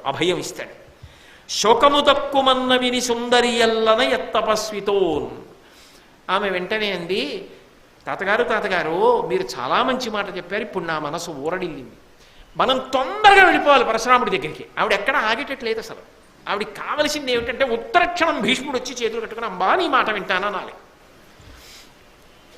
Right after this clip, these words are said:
కాబట్టి ఎక్కడున్నాడు పరశురాముడు? ఆయన ఎక్కడున్నాడు పరశురాముడు అంటే మహేంద్ర పర్వతం మీద ఉన్నాడు, అక్కడ తపస్సు చేస్తున్నాడు.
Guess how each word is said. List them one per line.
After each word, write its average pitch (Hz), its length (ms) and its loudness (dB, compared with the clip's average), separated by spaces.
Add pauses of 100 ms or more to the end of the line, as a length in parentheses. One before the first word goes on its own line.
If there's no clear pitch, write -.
(260)
కాబట్టి 151 640 2 (180)
ఎక్కడున్నాడు 220 640 2
పరశురాముడు? 131 600 -8 (1400)
ఆయన 220 540 0 (680)
ఎక్కడున్నాడు 262 580 0
పరశురాముడు 247 600 2
అంటే 233 260 0
మహేంద్ర 254 380 4
పర్వతం 226 400 0
మీద 247 160 -4
ఉన్నాడు, 214 200 0
అక్కడ 185 160 -2
తపస్సు 226 400 0
చేస్తున్నాడు. 196 460 2